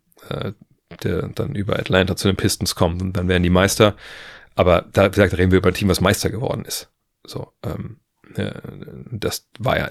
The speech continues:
zu dem Zeitpunkt auch jemand, der, äh, ne, All-Star oder im Dunstkreis des All-Star-Games stand. Ähm, das jetzt, und wie gesagt, bei Theis darf man einfach nicht diese Messlatte so anlegen. Ne, das ist eine tolle Verpflichtung, eine gute Verpflichtung, aber keine, die bei den Clippers jetzt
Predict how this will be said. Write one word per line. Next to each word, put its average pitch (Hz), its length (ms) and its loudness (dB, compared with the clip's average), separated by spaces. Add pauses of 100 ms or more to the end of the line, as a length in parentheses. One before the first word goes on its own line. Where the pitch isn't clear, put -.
zu - 140 -6
dem 87 180 2
Zeitpunkt 85 560 2
auch 80 200 4
jemand, 85 360 -2
der, - 640 -4
äh, - 20 -2
ne, 101 280 4
All-Star 85 480 2
oder 90 100 0
im 90 80 0
Dunstkreis 95 460 4
des 90 120 -6
All-Star-Games 87 600 2
stand. 82 300 0 (1120)
Ähm, - 460 -8
das 87 300 0
jetzt, - 280 -6 (220)
und 95 180 4
wie 110 60 6
gesagt, 92 180 6
bei 95 100 2
Theis 107 320 4
darf 87 200 4
man 87 80 0
einfach 87 180 0
nicht 87 360 -4
diese 87 400 0
Messlatte 85 440 2
so 76 80 0
anlegen. 85 400 -2 (220)
Ne, 104 160 2
das 98 160 0
ist 90 120 -8
eine 90 140 -4
tolle 107 220 6
Verpflichtung, - 420 0
eine 92 80 -2
gute 107 160 -4
Verpflichtung, 87 580 -4 (520)
aber 90 160 -4
keine, 90 320 2
die 87 100 2
bei 87 160 2
den 85 120 -2
Clippers - 520 -2
jetzt - 540 -4